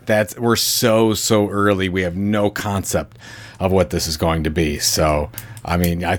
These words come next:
I love, I look at everything right now that's going on as a test and experiment. We learn, we see what's gonna take, and we'll go from there, knowing that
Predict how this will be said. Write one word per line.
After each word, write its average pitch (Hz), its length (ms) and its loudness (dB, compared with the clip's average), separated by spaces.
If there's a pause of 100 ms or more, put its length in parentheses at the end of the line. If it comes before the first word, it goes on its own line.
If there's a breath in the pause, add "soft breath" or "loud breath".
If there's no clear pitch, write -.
I 92 140 -6
love, 95 320 2
I 92 160 2
look 101 220 2
at 92 80 2
everything 92 680 0
right 85 220 0
now 80 320 0
that's 78 180 -6
going 80 320 0
on 78 220 0
as 76 140 0
a 87 40 0
test - 340 0
and 80 80 -2
experiment. 92 640 2
We 87 140 -2
learn, 101 380 4
we 85 80 4
see 92 240 2
what's 87 240 0
gonna 87 260 0
take, 113 500 2
and 85 220 0 (680 loud breath)
we'll 87 120 0
go 90 200 2
from 90 160 -2
there, 78 320 0
knowing 95 340 2
that 87 200 0